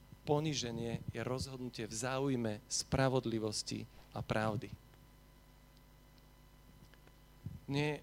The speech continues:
nie vždy každý trpiaci alebo menšinový je v práve len preto, že ich je menej. Hej.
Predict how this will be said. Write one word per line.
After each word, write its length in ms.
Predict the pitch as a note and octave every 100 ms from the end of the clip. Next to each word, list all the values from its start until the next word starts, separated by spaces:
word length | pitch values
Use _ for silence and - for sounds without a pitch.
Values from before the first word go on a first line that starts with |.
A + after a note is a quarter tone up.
| - - -
nie 200 | - D#3+
vždy 440 | D#3+ B2+ C3 C#3 C#3+
každý 360 | - C3+ B2 A#2+
trpiaci 680 | B2+ C#3+ C3 A2+ - A#2 C3+ - - - - -
alebo 600 | A2 A2 G#2+ G#2+ - G#2 -
menšinový 880 | A#2+ C3+ C#3+ - A#2+ G#2+ G#2+ A2+ B2+ - - - - - - - - - -
je 80 | C3
v 140 | -
práve 300 | C3 C3 B2+
len 160 | A2+ A2+
preto, 280 | A#2+ -
že 160 | A2+ A2+
ich 160 | G#2+ A#2
je 80 |
menej. 340 | A2+ A#2+ G#2 - - - - - - - - - - - C#3+
Hej. 120 | A#2+